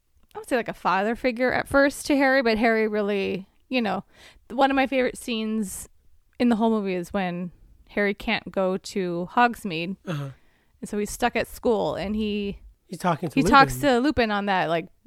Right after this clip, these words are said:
Speaker 1: bridge, and it's one of my favorite scenes
Speaker 2: This
Speaker 1: in
Speaker 2: is
Speaker 1: the
Speaker 2: when
Speaker 1: whole
Speaker 2: we,
Speaker 1: movie.
Speaker 2: he, Harry realizes that he knew his parents, though.
Speaker 1: Because he's like, "I don't know if anyone ever told you, but you have your mother's eyes."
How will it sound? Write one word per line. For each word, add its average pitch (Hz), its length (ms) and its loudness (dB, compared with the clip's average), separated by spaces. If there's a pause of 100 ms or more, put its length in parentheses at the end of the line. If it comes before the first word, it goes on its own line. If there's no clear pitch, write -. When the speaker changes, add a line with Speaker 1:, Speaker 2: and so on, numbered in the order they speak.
(240)
Speaker 1:
bridge, 202 720 0
and 202 180 -4
it's - 140 -4
one 240 120 2
of 233 40 0
my 220 80 2
favorite 185 320 -4
scenes 160 440 -8
Speaker 2:
This 202 120 -2
Speaker 1:
in 208 60 0
Speaker 2:
is - 20 2
Speaker 1:
the 294 60 2
Speaker 2:
when 262 120 8
Speaker 1:
whole 208 60 6
Speaker 2:
we, 190 120 4
Speaker 1:
movie. 233 360 -4
Speaker 2:
he, - 80 -20
Harry 185 200 0
realizes 165 520 -2
that 147 160 -4
he 160 180 -4
knew 156 440 -2
his 131 200 -16
parents, 175 360 -6
though. 110 180 -16 (260)
Speaker 1:
Because 247 440 2
he's 254 140 -2
like, 240 120 0
"I - 20 2
don't 240 80 2
know 233 60 2
if 226 80 -4
anyone 214 240 -2
ever 202 100 0
told 262 260 4
you, 202 160 -2
but 180 260 -2
you 202 100 -2
have 190 180 2
your 185 120 -4
mother's 175 280 -2
eyes." 139 480 -4